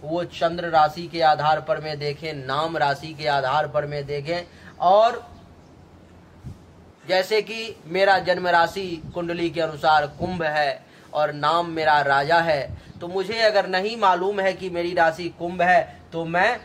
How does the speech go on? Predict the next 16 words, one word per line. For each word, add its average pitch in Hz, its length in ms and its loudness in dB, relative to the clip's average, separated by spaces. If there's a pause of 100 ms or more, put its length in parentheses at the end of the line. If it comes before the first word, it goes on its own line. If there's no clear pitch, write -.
(140)
राजा 156 500 2
यानी 151 300 -6
कि 143 140 -10 (140)
तुला 151 300 2
राशि 131 380 -2
से 165 260 -10 (200)
अपनी 131 360 -10 (480)
राशिफल 127 560 -6 (120)
देखूंगा। - 460 -18 (140)
इसी 226 220 -4
प्रकार 151 380 -2
से - 340 -12
आपको 123 380 -8
भी 123 200 -18
देखने 110 360 -14
हैं। - 160 -20